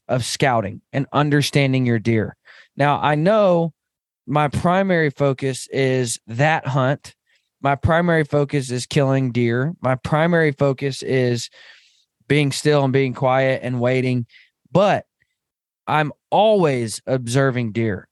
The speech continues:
I'm always observing where are they coming from, where are they going, what are they doing, how are they acting. I had no idea that the prominent wind in this area was south. And now that I've sit out here for, you know,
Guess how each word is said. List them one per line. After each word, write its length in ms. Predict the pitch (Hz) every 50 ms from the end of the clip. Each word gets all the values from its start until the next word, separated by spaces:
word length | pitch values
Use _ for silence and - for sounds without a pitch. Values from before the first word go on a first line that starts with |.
| _ -
I'm 140 | 123 120 - _ _
always 600 | - 151 170 180 185 180 180 170 160 151 139 131
observing 600 | - 131 135 127 120 131 131 131 120 127 123 113 -
where 360 | - - 107 120 127 139 151
are 80 | 170 165
they 120 | 160 151
coming 340 | - - 139 135 131 123 110
from, 400 | - 127 123 123 120 120 117 113 _ _ _ _
where 240 | - 120 123 135 151
are 60 | 160
they 160 | 156 156 151
going, 500 | 135 123 123 117 113 117 117 113 110 110 - _ _ _ _ _ _ _ _ _
what 160 | - 127 135 147
are 40 |
they 140 | 147 170 160
doing, 520 | 147 123 131 120 120 117 120 117 117 113 - _ _ _
how 260 | - - 127 135 147
are 80 | 160 160
they 160 | 160 147 135
acting. 580 | 123 123 120 120 - - 123 117 113 113 113 - _ _ _ _ _ _ _ _ _ _ -
I 80 | 127
had 160 | 143 147 131
no 280 | 131 131 135 139 143 151
idea 380 | 151 151 143 131 143 147 143 139
that 140 | 135 120
the 80 | - 120
prominent 420 | - - - 135 143 143 139 113
wind 200 | 101 135 139 135
in 80 | 135 131
this 180 | 131 127 127 -
area 340 | - 127 135 135 131 131 127
was 160 | 127 127 120
south. 580 | - - - 151 120 113 120 120 127 - - _ _ _
And 140 | 127 127 123
now 180 | 127 131 135
that 80 | 143 135
I've 120 | 127 117
sit 160 | - - 147 147
out 160 | 151 127 123
here 140 | 139 135 123
for, 300 | - 127 127 120 117 - _ _ _ _ _ _ _ -
you 100 | 120 120
know, 300 | 120 117 120 123 127